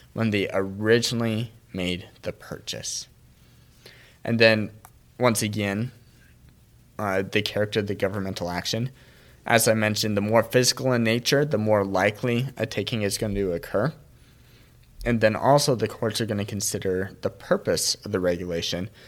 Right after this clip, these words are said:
uh, whether that's to limit a nuisance, that's going to be considering the widespread benefits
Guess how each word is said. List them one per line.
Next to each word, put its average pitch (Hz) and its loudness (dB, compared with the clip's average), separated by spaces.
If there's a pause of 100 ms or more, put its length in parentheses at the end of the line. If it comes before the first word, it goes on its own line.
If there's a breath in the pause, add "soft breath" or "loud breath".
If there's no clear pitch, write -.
(240 loud breath)
uh, 90 -8
whether 92 2
that's 85 0
to 85 -4
limit 92 -6
a 78 -8
nuisance, 98 -4 (180)
that's 90 -4
going 92 -4
to - -10
be 92 -6
considering 90 -6
the 85 -10
widespread 87 -4 (480)
benefits 143 2